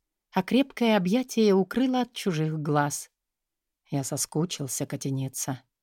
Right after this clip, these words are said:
Катя утонула в родном любящем взгляде. "И я. Сильно". "Люблю тебя". "И я тебя люблю". Только с Костасом она могла так говорить.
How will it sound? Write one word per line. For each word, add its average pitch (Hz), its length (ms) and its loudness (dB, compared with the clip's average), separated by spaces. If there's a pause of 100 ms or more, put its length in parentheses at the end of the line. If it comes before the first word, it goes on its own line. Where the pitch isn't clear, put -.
(320)
Катя 220 300 0
утонула 220 520 4
в 190 80 0
родном 202 420 4
любящем 165 500 0
взгляде. 147 680 -2 (520)
"И 277 80 0
я. 185 380 0 (360)
Сильно". 190 680 -2 (640)
"Люблю 139 460 -4
тебя". 139 440 -6 (420)
"И 277 80 0
я 190 220 0
тебя 160 280 -2
люблю". 160 400 -2 (800)
Только 254 300 2
с - 80 -2
Костасом 156 640 0
она 156 160 2
могла 160 380 2
так 180 300 -2
говорить. 165 600 -2